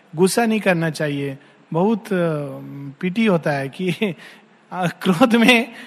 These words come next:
बात करना बंद कर देंगे, कोना में चले जाएंगे। उस प्रकार से ये शरीर कभी कभी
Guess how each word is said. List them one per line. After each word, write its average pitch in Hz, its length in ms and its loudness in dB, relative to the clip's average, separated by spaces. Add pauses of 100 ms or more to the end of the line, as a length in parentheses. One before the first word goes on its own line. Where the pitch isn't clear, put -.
(140)
बात 185 260 6
करना 190 320 2
बंद 180 280 2
कर 170 160 0
देंगे, 165 420 0
कोना 175 320 0
में 180 100 2
चले 165 280 -2
जाएंगे। 156 500 -2 (1080)
उस 175 140 0
प्रकार 170 360 0
से 185 260 -6 (680)
ये 190 460 2
शरीर 190 440 0
कभी 196 280 0
कभी 196 400 0